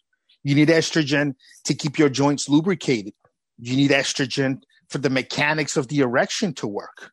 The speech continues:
You actually do need ex-, estrogen in your body. You can't just crush it and expect to function normally.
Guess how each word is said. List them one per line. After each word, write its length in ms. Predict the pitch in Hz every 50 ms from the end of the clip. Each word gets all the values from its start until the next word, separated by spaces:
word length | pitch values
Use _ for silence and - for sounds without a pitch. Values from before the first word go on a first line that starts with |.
| _ _ _ _ _ _ _ _ _ _ _ _ -
You 120 | 127 175
actually 360 | 262 339 - - 294 247 202 156
do 280 | 123 113 160 196 220
need 180 | 214 180 143 135
ex-, 300 | 147 202 - - - - 190
estrogen 480 | 202 - - - 165 131 131 131 127
in 100 | 117 117
your 140 | 113 107 107
body. 300 | 107 120 147 190 214 160
You 220 | 113 107 127 143
can't 260 | - - - 202 - 143
just 240 | 123 - - -
crush 480 | - - - - 135 147 185 - - -
it 160 | 131 - - _ - - _ _ _ _ _ _ _ - -
and 100 | 143 139
expect 500 | 127 - - - - 160 165 - - -
to 120 | 156 139
function 460 | - - - - - - - - 139
normally. 460 | 131 123 151 208 233 220 160 123 110